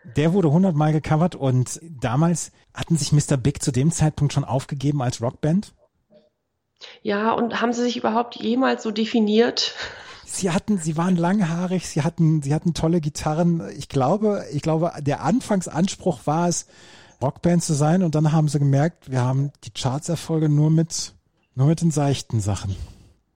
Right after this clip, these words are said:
Speaker 2: Ja. Ja, dieses Schicksal hatte, haben sie ja mit einigen Bands in den neunzigern geteilt, Rock, sogenannten Rockbands.
Speaker 1: Ja, mir fällt da der, die, die Band grad nicht ein.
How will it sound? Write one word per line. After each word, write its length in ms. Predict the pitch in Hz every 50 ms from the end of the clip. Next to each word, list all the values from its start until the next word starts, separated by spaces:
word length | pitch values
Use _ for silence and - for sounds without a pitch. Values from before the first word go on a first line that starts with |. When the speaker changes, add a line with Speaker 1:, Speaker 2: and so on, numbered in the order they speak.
| _ -
Speaker 2:
Ja. 260 | - 185 185 - - - - - _ _ _ _ _ _ _ _ _ _ _ _ _ -
Ja, 100 | 190 202
dieses 260 | 214 240 220 240 240
Schicksal 360 | - 254 226 - 220 208 208
hatte, 240 | 208 208 202 196 -
haben 200 | - 202 208 208
sie 80 | 190 190
ja 80 | 190 185
mit 180 | 185 185 -
einigen 340 | - - - 180 180 175 170
Bands 260 | 165 160 156 160 160
in 80 | - -
den 120 | - 165
neunzigern 360 | 170 160 170 160 - 180 165 165
geteilt, 720 | 165 - - - 92 90 160 151 165 - - - - _ - -
Rock, 320 | - - - - - - -
sogenannten 400 | 165 170 175 175 165 - - -
Rockbands. 840 | 151 160 160 - - 160 156 160 165 160 165 165 165 - - _ _ -
Speaker 1:
Ja, 220 | 131 117 107 123 131 - - - - - _ - 113 113 110
mir 260 | 120 123 127 123 113
fällt 180 | - 135 120
da 60 | 123 120 104 _ _ _ -
der, 200 | 120 120 117 113
die, 160 | 98 117 113
die 100 | 107 110
Band 220 | 101 135 131 135
grad 220 | - - 113 104 -
nicht 140 | 104 101 110
ein. 120 | 110 120